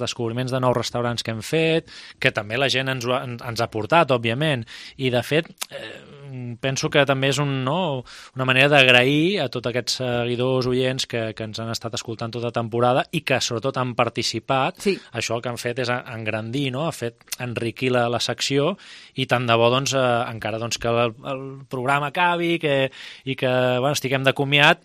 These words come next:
Speaker 1: puguem seguir, no? Amb aquesta, amb aquesta relació. Llavors, això també ho volia aprofitar, Mònica, per, per fer una mica de, de, de reflexió, perquè penso que,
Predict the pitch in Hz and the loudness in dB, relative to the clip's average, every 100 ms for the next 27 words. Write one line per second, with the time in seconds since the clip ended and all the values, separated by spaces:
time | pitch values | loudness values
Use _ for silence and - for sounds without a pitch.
0 | - - 139 131 143 156 - 147 139 143 | -10 2 6 8 8 6 4 4 4 2
1 | 123 127 170 139 127 - 127 117 123 120 | 0 0 -2 -2 0 0 0 0 -2 -2
2 | - 131 123 120 117 - 110 101 - - | 0 4 4 4 4 0 -2 -4 -10 -20
3 | - 120 117 127 139 139 147 139 151 165 | -6 0 2 2 2 2 2 2 2 0
4 | - - 127 107 117 127 131 135 127 131 | -10 -10 -6 -2 -2 -2 -2 -2 -2 -2
5 | 131 135 147 139 117 107 - - - - | -2 -2 0 2 2 -2 -12 -20 -20 -4
6 | 135 170 190 185 185 190 160 143 147 139 | 0 2 2 4 6 8 8 6 2 2
7 | 131 127 - 117 - 170 165 175 156 127 | 0 0 0 -2 -2 0 2 2 2 -2
8 | - 127 - 135 - 151 139 | -2 -4 -2 -4 -6 -2 0